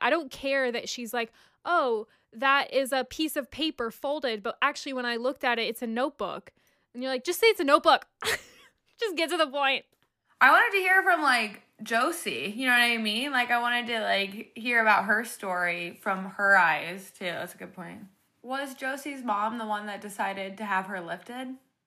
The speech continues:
Speaker 1: It seems like it from the conversation with Rick in the kitchen towards the end. I just finished reading this, so it's, like, very top of mind. 'Cause she asks Rick, like, "Do you think you won?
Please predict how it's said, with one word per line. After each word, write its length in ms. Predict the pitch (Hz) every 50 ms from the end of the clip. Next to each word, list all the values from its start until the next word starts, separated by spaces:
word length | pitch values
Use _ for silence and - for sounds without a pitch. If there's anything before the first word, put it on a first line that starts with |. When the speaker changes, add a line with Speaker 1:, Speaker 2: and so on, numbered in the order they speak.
| _ _ _ _ _ _ _ _ -
Speaker 1:
It 140 | 277 269
seems 240 | - - 359 370 -
like 160 | 453 466 453
it 140 | 466 453 427
from 160 | - 349 302
the 100 | 294 294
conversation 1080 | 285 - 269 262 247 269 262 - - 240 247 226 - - 262 240 233 226 233 233 214 - _ _
with 560 | - 220 226 226 220 214 208 - - - _ _ _ _ -
Rick 600 | - 196 202 214 214 202 135 135 - - - - -
in 140 | - 220 214
the 100 | 208 196
kitchen 680 | - - - 226 214 - - 214 208 202 196 190 185
towards 260 | - - 208 202 185
the 140 | 185 208 -
end. 200 | 175 180 196 208 -
I 120 | 220 240 247
just 480 | 214 - - 247 254 240 233 - -
finished 300 | - 226 202 196 180 -
reading 240 | 196 202 190 190 190
this, 220 | 180 185 185 185
so 160 | - 226 185 160
it's, 100 | - 220
like, 180 | 202 202 _
very 220 | - 185 180 165 -
top 220 | - 196 170 190
of 80 | 208 196
mind. 240 | 196 147 135 208
'Cause 120 | - 233 220
she 140 | - 285 -
asks 420 | 262 277 269 - - - - -
Rick, 320 | 226 226 226 190 170 -
like, 160 | 226 220 196 -
"Do 100 | 233 247
you 120 | 247 226
think 260 | - - 233 214 -
you 280 | 220 208 208 196 - _ _
won? 600 | 196 208 208 208 208 208 165 87 76 98 104 202